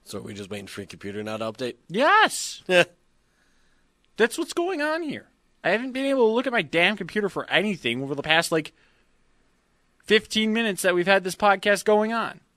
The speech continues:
Speaker 2: By the way, I think it was Mike Johnston. There it is. I finally found, I finally got it. 'Cause my computer's deciding now, okay, maybe we can get things to work. Nope, nope, it was not.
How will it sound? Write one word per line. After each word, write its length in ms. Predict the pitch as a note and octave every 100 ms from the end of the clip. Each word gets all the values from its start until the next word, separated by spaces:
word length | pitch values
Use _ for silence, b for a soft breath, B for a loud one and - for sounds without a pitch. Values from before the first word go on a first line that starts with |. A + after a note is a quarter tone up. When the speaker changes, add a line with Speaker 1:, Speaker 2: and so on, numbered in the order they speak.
| _ _ _ _ _ _ _ _ _ _ _ _ _ _ _ _ -
Speaker 2:
By 100 | F3
the 100 | F#3
way, 300 | F3+ C3+ - -
I 60 | C3+
think 220 | G3+ G3
it 40 |
was 140 | F#3+ D3
Mike 320 | D#3 F#3 -
Johnston. 520 | D#3+ D3+ D3 - - _ -
There 240 | C#3 D#3
it 60 | B2+
is. 260 | F#2+ - -
I 20 | _
finally 360 | C3 C#3+ D#3
found, 240 | C#3 C#3+ -
I 60 |
finally 400 | G#2+ D#3 G3+ D4
got 320 | C#4+ C#4+ F#4+ -
it. 100 | - _ _ _ _ _ _
'Cause 100 | C3+
my 100 | C3+
computer's 400 | B2+ B2 F#3 D#3+
deciding 400 | C3 C#3+ C3 B2
now, 300 | C#3 E3+ C3
okay, 300 | - G#3+ F3+
maybe 880 | D#3+ D3 D3 D#3 F#3 G3 C3+ A2+ B2 _ _ _ _ _ _ -
we 100 | C#3
can 140 | B2+
get 180 | B2+ A#2+
things 240 | B2 A#2
to 100 | -
work. 380 | A#2+ - _ _ _ _ _ _ _ _ _
Nope, 320 | C#3 D3+ D#3 D3+
nope, 340 | C3 C3 -
it 80 | B2+
was 140 | A2+
not. 300 | A#2+ A2 F#2+